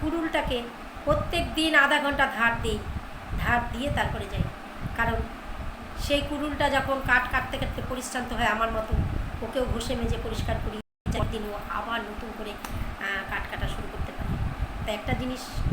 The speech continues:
কি, moral of the story কি হলো, মানুষ যদি থেমে যায়,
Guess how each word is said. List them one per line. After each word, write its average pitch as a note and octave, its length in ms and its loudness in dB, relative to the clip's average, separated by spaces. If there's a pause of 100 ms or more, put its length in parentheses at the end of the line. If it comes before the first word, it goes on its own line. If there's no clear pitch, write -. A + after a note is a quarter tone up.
কি, B3+ 80 0
moral A3+ 280 2
of A#3+ 120 2
the A#3+ 100 0
story A#3 360 -2
কি A#3+ 60 0
হলো, G#3+ 180 -2 (460)
মানুষ A#3 280 -2 (680)
যদি - 160 6 (100)
থেমে A#3 260 0
যায়, G#3+ 220 0